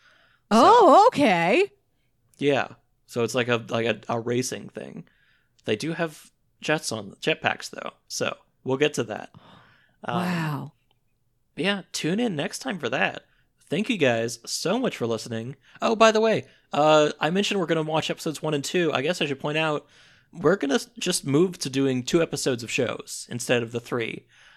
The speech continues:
Speaker 1: Uh,
Speaker 2: Mm-hmm.
Speaker 1: one, one because it's easier for us to, like, do the podcast homework, and then it means shorter episodes for you guys.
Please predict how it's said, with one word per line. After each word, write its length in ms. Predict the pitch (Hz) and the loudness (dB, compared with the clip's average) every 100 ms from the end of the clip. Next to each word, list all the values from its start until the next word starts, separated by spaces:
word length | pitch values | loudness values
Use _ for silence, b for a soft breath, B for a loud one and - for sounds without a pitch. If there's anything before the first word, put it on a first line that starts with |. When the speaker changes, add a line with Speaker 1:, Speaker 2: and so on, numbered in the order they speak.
| b | b
Speaker 1:
Uh, 240 | - - 247 | -4 0 2
Speaker 2:
Mm-hmm. 640 | 285 262 175 165 - - | 4 4 4 0 -4 -2
Speaker 1:
one, 420 | 151 175 175 180 _ _ | 2 2 0 -6 _ _
one 280 | 170 175 196 | 0 2 2
because 440 | 185 - 151 147 - | 0 4 4 4 2
it's 220 | 131 131 | 0 0
easier 360 | - 160 147 156 | -4 -4 0 0
for 180 | - 120 | 0 0
us 160 | 120 - | 0 -2
to, 100 | 120 | -4
like, 180 | 107 - | -4 -2
do 120 | 123 | -2
the 120 | 113 | -2
podcast 500 | - 139 131 131 127 | -4 -4 -2 -6 -4
homework, 500 | 135 127 120 120 - b b b b - | -8 -6 -6 -6 -12 b b b b -6
and 180 | 120 | -4
then 420 | 113 110 110 107 - _ - | 2 2 2 -2 -8 _ -2
it 160 | 135 | 0
means 400 | 123 120 113 - - | 2 0 -2 -6 -8
shorter 480 | - 139 139 123 113 | -4 0 2 2 -2
episodes 440 | 139 - 143 131 | -4 -4 -2 -2
for 100 | - | -4
you 120 | 135 | -6
guys. 640 | 131 127 123 120 120 - | -2 0 0 -2 -6 -10